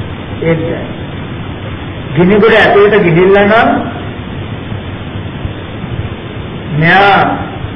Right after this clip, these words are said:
නොතිස්සින්න උත්සාහවත් වුණත් නොවුණත් පිච්චෙනව නේද? වළක්වන්න පුළුවන්ද? නොපිච්චෙන්න මොකද කරන්න ඕනේ? ගිනි ගොඩ ඇතුළට නෑ.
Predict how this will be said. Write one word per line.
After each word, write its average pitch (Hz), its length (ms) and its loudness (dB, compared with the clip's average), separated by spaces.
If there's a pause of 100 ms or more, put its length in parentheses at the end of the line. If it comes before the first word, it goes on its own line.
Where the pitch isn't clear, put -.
(1040)
නොතිස්සින්න 196 640 4
උත්සාහවත් 196 560 4
වුණත් 190 280 4
නොවුණත් 196 360 4
පිච්චෙනව 190 340 2
නේද? 185 320 4 (1120)
වළක්වන්න 226 440 4
පුළුවන්ද? 240 340 4 (1700)
නොපිච්චෙන්න 262 500 4
මොකද 254 200 6
කරන්න 254 320 6
ඕනේ? 202 260 4 (2250)
ගිනි 180 280 4
ගොඩ 202 180 6
ඇතුළට 196 400 6 (880)
නෑ. 139 300 -4